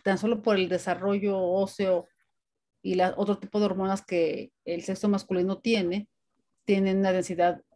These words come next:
este, ósea mayor y más resistencia a las caídas y no se deterioran entre, a, des-, no tienen menopausia ni andro-, ni este,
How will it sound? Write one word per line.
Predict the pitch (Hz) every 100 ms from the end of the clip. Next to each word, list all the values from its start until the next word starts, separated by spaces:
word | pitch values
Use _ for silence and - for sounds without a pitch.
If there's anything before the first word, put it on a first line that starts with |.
| -
este, | 170 170 - - 151 139
ósea | - 185 - 175
mayor | 170 170 165 185 175
y |
más | 175 175
resistencia | 165 - - 170 170 170
a | - 156
las | 151 -
caídas | 165 175 170 - - _ _
y | 202
no | 196 185
se | 190
deterioran | 175 - 170 175 170 160 - _ _ _ _ _
entre, | 175 170 - -
a, | 156 156
des-, | 156 165 _
no | 202 185 180
tienen | 190 185 180
menopausia | 180 180 190 185 190
ni | 175 160
andro-, | 160 165 170 - _ _ _ _ _ _ _
ni | 170 165 160
este, | 156 170 165 160 156 156 151 156 135 123